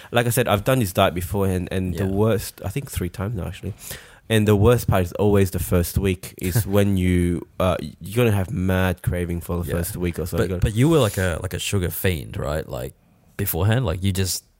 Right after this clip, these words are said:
Speaker 2: you, you, you were, like, hardened on the sugar.
Speaker 1: No, no, no, no, no. Don't get me wrong. I, I've, I'm, I'm pretty conscious about my health
Speaker 2: Right.
Speaker 1: as well and what I eat. But,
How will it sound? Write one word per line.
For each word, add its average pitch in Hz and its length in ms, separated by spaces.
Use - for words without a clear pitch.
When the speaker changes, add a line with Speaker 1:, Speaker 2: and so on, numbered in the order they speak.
Speaker 2:
you, 107 220
you, 90 220
you 104 120
were, 87 140
like, - 180
hardened 95 440
on 73 60
the 87 80
sugar. 67 280
Speaker 1:
No, 220 200
no, 190 140
no, 123 140
no, 104 80
no. 92 120
Don't 120 120
get 123 100
me 92 80
wrong. 90 100
I, 78 140
I've, - 240
I'm, 117 220
I'm 131 160
pretty - 200
conscious 95 300
about 87 140
my 76 80
health 87 200
Speaker 2:
Right. 82 120
Speaker 1:
as - 40
well 87 140
and 85 140
what 90 100
I 87 140
eat. 85 320
But, 92 240